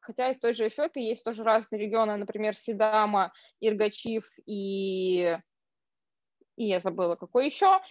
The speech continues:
И вот даже Сидама с Иргачифом будут отличаться очень сильно. Вот Иргачив самый прям, ну, вот если видите Эфиопию и Иргачив, скорее всего, это будет во вкусе, а, чёрный чай с лимоном или бергамотом. Вот, все остальные будут немножко от него отличаться.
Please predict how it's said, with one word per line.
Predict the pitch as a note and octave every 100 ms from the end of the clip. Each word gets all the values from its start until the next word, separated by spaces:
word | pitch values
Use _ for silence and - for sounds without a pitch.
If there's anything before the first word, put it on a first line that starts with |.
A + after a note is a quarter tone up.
| - -
И |
вот | A3+ A3
даже | A3+ A#3
Сидама | - C4 B3 A#3
с | A3
Иргачифом | G#3+ A3+ A3+ - G4 C4+
будут | A3+ A#3 _
отличаться | G3+ B3 B3 F#3+
очень | G3+ -
сильно. | - G3+ F3
Вот | F3+
Иргачив | G#3 F#3+ A3 F4+ G4
самый | B3 B3+ A#3
прям, | - G3+ E3+ _
ну, | D#4 C#4 -
вот | A3
если | A3+ - A#3
видите | A#3 - G#3 -
Эфиопию | A#3+ - A#3 A3+
и | A3
Иргачив, | G#3+ - G4
скорее | - A3+ D4+
всего, | - G#3+ A3
это | A3
будет | G#3 A#3 A#3
во | G#3
вкусе, | G#3 C4+ C4+ - A3+ G3 - _ _ -
а, | G#3
чёрный | G3 C4 B3+ G#3
чай | A#3 A#3
с | A3 -
лимоном | G#3+ A3+ C4+ A#3 G3+
или | - G3+
бергамотом. | G3 F#3 F3+ E3 D#3+ - _ _ - _ -
Вот, | F#3+
все | -
остальные | A3+ A#3 C#4+
будут | B3+ G#3 G#3+ _ _ _ _ _
немножко | A#3 A#3+ C4 -
от | G3+
него | G3+
отличаться. | G3+ G3+ - -